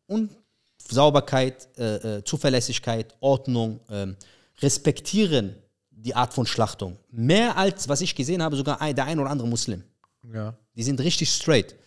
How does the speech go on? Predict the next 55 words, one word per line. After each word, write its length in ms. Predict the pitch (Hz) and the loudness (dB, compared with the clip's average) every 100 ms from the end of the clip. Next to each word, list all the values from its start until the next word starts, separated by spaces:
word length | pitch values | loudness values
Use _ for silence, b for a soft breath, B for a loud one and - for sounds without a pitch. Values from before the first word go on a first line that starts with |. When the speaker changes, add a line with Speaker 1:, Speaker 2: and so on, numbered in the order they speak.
| b _ | b _
Speaker 2:
Die 60 | 156 | -2
achten 240 | 165 - | -2 0
richtig 260 | 151 - 123 | -2 -2 -6
da 100 | 131 | -6
drauf. 200 | 107 110 | -4 -4
Speaker 1:
Richtig, 420 | 101 147 - 113 | 2 2 2 -4
Bruder. 220 | - 92 101 _ _ _ _ - | -8 -14 -14 _ _ _ _ -4
Und 120 | 151 | 0
dann, 240 | 175 190 135 | 2 0 0
ähm, 280 | 156 151 - b - | 0 0 -4 b -2
Speaker 2:
Weil 100 | 165 | 2
die 100 | 151 | 4
wissen 220 | 208 214 | 2 4
aber 160 | 175 156 | 6 6
auch, 160 | 165 | 6
wenn 100 | 151 - | 0 0
einmal 240 | 190 208 180 | 4 6 4
dieses 140 | 165 | 2
Vertrauen 380 | 170 - 170 147 | -2 2 2 4
weg 200 | 170 175 | 4 4
ist, 340 | 165 180 - - - | 0 0 -6 -20 -8
Speaker 1:
Ja, 140 | 104 | -8
ist 160 | - - | -8 -8
vorbei. 420 | 98 101 120 87 | -4 -2 -2 -4
Speaker 2:
vorbei. 400 | 127 120 147 113 | -8 -2 0 0
Speaker 1:
Ist 140 | 95 - | -4 -10
vorbei. 360 | 98 101 95 - b b b b | -8 -6 -8 -10 b b b b
Auf 120 | - 165 | -4 2
Speaker 2:
Es 40 | |
Speaker 1:
jeden 140 | 240 | 2
Speaker 2:
gibt 80 | 190 | 2
Speaker 1:
Fall, 180 | 214 196 | -2 -2
die 100 | 160 | 0
Speaker 2:
ja. 80 | 190 | 0
Speaker 1:
haben 100 | 208 | 0
ja 80 | 190 | 0
auch 120 | 190 | 0
natürlich 260 | 170 170 156 | -2 -2 -4
auch, 100 | 123 | -4
die 80 | |
Fleischindustrie 520 | 131 165 165 147 - 156 | -2 -2 -2 -4 -2 -4
hat 100 | 147 | -2
dann 100 | 127 | -2
gemerkt, 300 | 127 143 - | -2 -2 -4
"Okay, 260 | - 147 | -2 -2
wenn 200 | 127 123 | 0 -2
wir 260 | 131 131 123 b b b b _ _ | 0 -2 -2 b b b b _ _
Fleisch 280 | - 147 - | -2 0 0
für 100 | - | -2
zehn 220 | - 175 | 0 2
Euro 160 | 151 135 | 2 0
verkaufen 460 | 131 - 131 131 | -2 2 0 2
und 80 | 139 | -2
wir 80 | 120 | -2
dr-, 200 | 104 120 | -4 -6